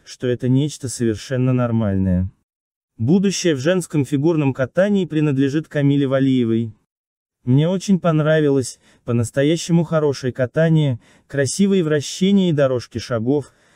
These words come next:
отличные прыжки, досадно, что она упала, но в целом отличный прокат, горжусь ею. Этот ребенок так хорош, ей-богу, ей всего пятнадцать, она настоящий вундеркинд.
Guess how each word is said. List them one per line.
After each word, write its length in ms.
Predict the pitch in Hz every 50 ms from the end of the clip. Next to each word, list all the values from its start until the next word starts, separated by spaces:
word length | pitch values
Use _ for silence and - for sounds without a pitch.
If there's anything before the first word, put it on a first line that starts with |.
| _ _ _
отличные 640 | - 117 113 - 139 147 143 - - 156 147 139 120
прыжки, 520 | - 131 131 120 - - - 151 143 135
досадно, 680 | 123 110 120 120 113 - - 131 131 131 120 123 127 110
что 220 | - - 123 113
она 240 | 110 110 120 123 127
упала, 500 | 120 - - 131 120 117 113 110 104 -
но 140 | 110 110 107
в 80 | - -
целом 380 | - - 131 123 120 110 113
отличный 480 | 110 - - 120 117 - - 127 117 107
прокат, 480 | - 117 110 104 - 127 127 127 123 _ _ _ _ _ _
горжусь 600 | - 107 123 131 127 123 123 135 135 120 - -
ею. 380 | 113 110 104 101 101 104 98 - _ _ _ _ _ _ _ _ _ _ _ _ _ _ _
Этот 300 | - 123 113 - 123 -
ребенок 460 | 135 139 123 127 147 156 156 151 131
так 240 | - - 175 170 -
хорош, 580 | - - 156 139 131 131 120 107 101 - - _ _ _ _ _
ей-богу, 800 | - 110 127 139 135 117 117 135 143 139 127 117 117 110 101 101
ей 240 | 107 107 139 160 147
всего 300 | - - - 170 180 208
пятнадцать, 840 | - - 208 - _ 175 180 190 190 190 - - - 160 - - - -
она 220 | 131 123 127 131
настоящий 720 | 131 135 131 117 - - 131 131 143 156 143 - - 160 147
вундеркинд. 680 | 156 160 160 147 151 139 131 - - 120 107 104